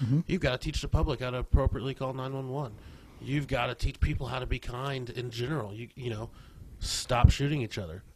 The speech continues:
Speaker 2: Stop punching paramedics. There's some, like, you know,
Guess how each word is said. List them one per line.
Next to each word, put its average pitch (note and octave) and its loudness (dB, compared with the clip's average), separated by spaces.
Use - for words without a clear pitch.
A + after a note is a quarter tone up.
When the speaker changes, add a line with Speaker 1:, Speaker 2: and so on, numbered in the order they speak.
Speaker 2:
Stop - 2
punching A2+ 6
paramedics. G#2+ 4
There's - -2
some, A#3+ 0
like, F#3+ -4
you D#3 -2
know, C#3 0